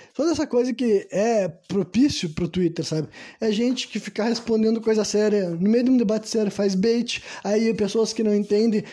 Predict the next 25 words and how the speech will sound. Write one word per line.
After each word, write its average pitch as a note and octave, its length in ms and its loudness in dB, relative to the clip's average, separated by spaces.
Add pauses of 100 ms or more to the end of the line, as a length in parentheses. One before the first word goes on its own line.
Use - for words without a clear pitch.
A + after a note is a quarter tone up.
(100)
porque - 200 -4
na G3+ 100 2
internet F#3+ 480 0
é - 20 0
muito A3 320 2
mais G#3 180 2
difícil - 300 -4
tu - 120 -8
compreender F#3+ 500 0
sarcasmo, G3 640 -2 (160)
ironia, F#3 560 2 (220)
sabe? F3+ 280 -2
Por D#3+ 200 -2
questões F#3 460 -2
óbvias, F#3+ 440 0
em D#3 160 -2
textos G3 460 -2
curtos A3 280 -4
de F#3+ 120 0
internet, F#3 420 -2 (300)
tu - 80 -4
não G3+ 100 0
vai G3+ 140 0
conseguir F#3+ 240 -4
entender, F3+ 420 0